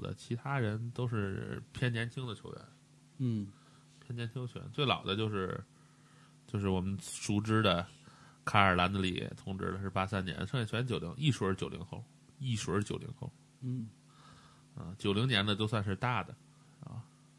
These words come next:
Speaker 1: 所以这个球员非常年轻，这，这个球队非常年轻。
Speaker 2: 对。
Speaker 1: 嗯，这个能不能
Speaker 2: 年轻的，
Speaker 1: 打开？
Speaker 2: 年轻的有点太年轻了，
Speaker 1: 嗯。
Speaker 2: 就感觉一直在飘的感觉。
Speaker 1: 嗯。
Speaker 2: 一直是，一直是年轻的这个球员，每年都有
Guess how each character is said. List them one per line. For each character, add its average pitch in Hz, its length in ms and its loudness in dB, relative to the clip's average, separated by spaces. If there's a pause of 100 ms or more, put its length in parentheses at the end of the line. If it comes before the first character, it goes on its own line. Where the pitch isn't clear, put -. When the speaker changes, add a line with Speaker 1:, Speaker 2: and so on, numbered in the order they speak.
(1900)
Speaker 1:
所 127 100 -2
以 127 40 0
这 139 60 2
个 131 80 2
球 123 120 0
员 123 120 2
非 131 120 2
常 107 140 2
年 87 160 -2
轻， - 160 -6 (100)
这， 123 140 0
这 131 120 0
个 123 80 4
球 123 100 0
队 127 140 2
非 120 120 0
常 110 120 0
年 95 160 -4
轻。 101 180 -6
Speaker 2:
对。 117 120 -2
Speaker 1:
嗯， - 840 -8 (120)
这 113 240 -4
个 98 320 -2 (300)
能 104 180 -4
不 113 60 -4
能 123 100 10
Speaker 2:
年 120 160 12
轻 143 160 12
的， 143 80 12
Speaker 1:
打 135 60 12
开？ 131 80 12
Speaker 2:
年 123 160 12
轻 143 160 12
的 139 40 12
有 135 140 12
点 123 240 10
太 151 220 12
年 107 160 12
轻 98 280 4
了， 92 140 -4 (420)
Speaker 1:
嗯。 95 220 -8
Speaker 2:
就 - 140 0
感 123 160 10
觉 127 80 12
一 156 100 12
直 131 80 6
在 135 120 8
飘 139 300 10
的 139 100 12
感 117 220 8
觉。 92 160 0 (600)
Speaker 1:
嗯。 95 320 -4
Speaker 2:
一 139 180 12
直 123 140 10
是， 120 180 10
一 147 160 8
直 127 140 8
是 123 100 8
年 107 240 12
轻 117 220 12
的 104 340 8
这 104 100 0
个 92 260 6
球 - 200 -2
员， 87 180 2
每 98 160 6
年 104 160 8
都 123 120 10
有 104 280 8